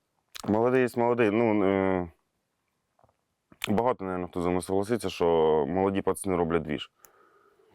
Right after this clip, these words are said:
Ну, артилерія це, ну, як кажуть, математика, математика і математика. Це ж не то, що ми просто стали і починаємо роботи там і по всьому цьому. Це ж не,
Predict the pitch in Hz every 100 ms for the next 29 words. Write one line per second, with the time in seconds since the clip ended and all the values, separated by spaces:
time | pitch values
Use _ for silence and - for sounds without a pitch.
0 | _ _ _ _ - 101 92 90 107 117
1 | 110 110 101 107 104 92 - - - 95
2 | 87 80 78 76 _ _ 80 - 85 82
3 | 98 92 104 117 107 85 82 82 90 87
4 | - 80 87 82 90 95 82 85 87 90
5 | 107 139 - 120 101 101 92 95 - 101
6 | 101 87 87 - 90 87 85 95 98 -
7 | 87 85 82 78 - 78 - 80 82 78
8 | 78 73 - - 85 -